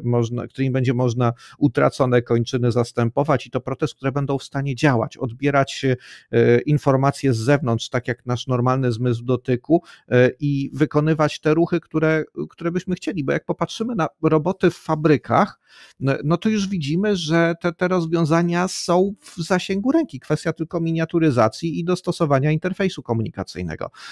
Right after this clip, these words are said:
Natomiast, e, jeżeli chodzi o naszą przyszłość i to, na co powinniśmy baczyć, no, e, przede wszystkim, no, jako wykładowca powiem, że powinniśmy się uczyć.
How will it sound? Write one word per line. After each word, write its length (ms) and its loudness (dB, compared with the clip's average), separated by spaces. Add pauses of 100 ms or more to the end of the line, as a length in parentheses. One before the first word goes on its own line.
(120)
Natomiast, 600 0
e, 160 4
jeżeli 360 0
chodzi 440 -2
o 200 4 (260)
naszą 560 2
przyszłość 600 -2
i 340 -4
to, 300 4
na 180 2
co 160 -4
powinniśmy 580 -4
baczyć, 300 -4
no, 220 -2
e, 140 2
przede 300 -6
wszystkim, 360 -4
no, 160 -2
jako 280 2
wykładowca 540 0
powiem, 280 -6
że 100 -8
powinniśmy 420 -8
się 140 -8
uczyć. 460 -20